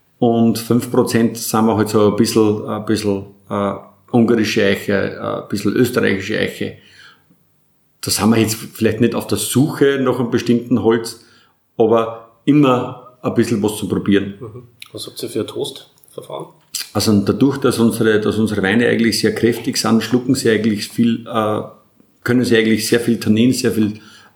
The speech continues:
Speaker 1: äh, Holz schlucken. Und wir arbeiten eigentlich mit Medium Plus, Plus Plus und teilweise Heavy Toast. Das heißt, bei uns gibt's kein Fass mit einem, mit einem, mit einem leichten Toasting.
Speaker 2: Mhm.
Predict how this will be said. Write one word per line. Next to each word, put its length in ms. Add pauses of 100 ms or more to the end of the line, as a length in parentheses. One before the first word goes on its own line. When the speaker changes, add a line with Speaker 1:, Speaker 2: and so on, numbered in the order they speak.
(100)
Speaker 1:
äh, 40
Holz 840
schlucken. 500 (440)
Und 480
wir 240
arbeiten 380
eigentlich 300
mit 160
Medium 400
Plus, 340 (200)
Plus 300
Plus 300
und 200
teilweise 340
Heavy 240
Toast. 280 (360)
Das 80
heißt, 160
bei 60
uns 160
gibt's 180
kein 180
Fass 300
mit 100
einem, 220
mit 160
einem, 200
mit 120
einem 80
leichten 320
Toasting. 320 (220)
Speaker 2:
Mhm. 340